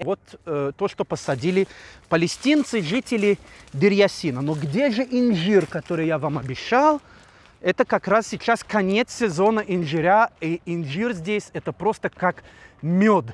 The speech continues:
а не особенно вот эти тёмные инжир. Вот, я вам покажу сейчас.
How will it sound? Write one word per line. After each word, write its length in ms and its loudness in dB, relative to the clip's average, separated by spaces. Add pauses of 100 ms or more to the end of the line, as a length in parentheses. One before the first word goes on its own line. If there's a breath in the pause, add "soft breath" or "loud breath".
(500 soft breath)
а 120 -4
не 120 0
особенно 460 0
вот 160 -2
эти 160 -2
тёмные 720 2
инжир. 380 0
Вот, 540 0
я 100 0
вам 140 -2
покажу 400 -8
сейчас. 640 0